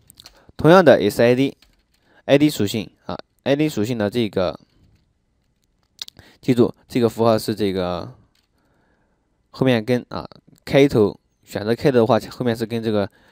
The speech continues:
一个向上的一个，一个尖的这个托字符。好，开头的话，我们给它，它们开头都有个什么？都有个 S，对不对？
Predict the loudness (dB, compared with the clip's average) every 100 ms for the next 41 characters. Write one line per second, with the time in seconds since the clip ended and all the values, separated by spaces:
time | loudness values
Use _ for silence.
0 | _ -8 -6 -4 2 0 0 -4 -4 -4
1 | -4 -4 -6 _ -12 -4 -4 -4 -6 -4
2 | -6 -6 -8 -8 -8 -12 -6 -2 0 -2
3 | -4 -6 -6 _ _ _ _ -4 -2 -2
4 | _ _ _ _ _ _ 0 4 4 4
5 | 4 6 4 0 0 -6 -4 0 -2 -2
6 | -6 -2 0 4 4 8 6 6 4 -2
7 | -2 -2 0 0 4 4 2 2 2 2
8 | 2